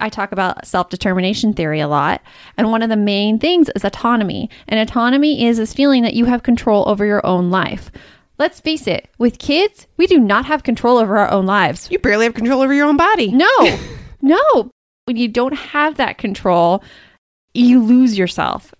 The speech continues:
Speaker 1: and you become depressed and just sad and anxious and angry, really angry.
Speaker 2: Yeah. So a big point of what we're talking about today is we really wanna make sure that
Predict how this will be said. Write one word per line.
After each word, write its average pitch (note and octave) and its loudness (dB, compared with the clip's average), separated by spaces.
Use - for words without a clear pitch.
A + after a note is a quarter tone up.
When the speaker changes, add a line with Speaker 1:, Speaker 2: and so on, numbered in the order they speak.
Speaker 1:
and G#3 2
you G#3 2
become F#3 -2
depressed - -6
and F#3 0
just E3 -8
sad D4+ 0
and G3+ -4
anxious D4+ -2
and G#3+ -2
angry, A#3+ -2
really B3+ 0
angry. C#4 -2
Speaker 2:
Yeah. F#3 -4
So A#3+ -2
a F#3 -6
big D#4+ -4
point C4 -4
of G3+ -8
what G#3+ -2
we're - -4
talking F#3+ -4
about F3 -4
today F3 -2
is E3+ -6
we G#3+ -2
really C4+ 0
wanna B3 0
make G3 -6
sure G#3 0
that F3+ -2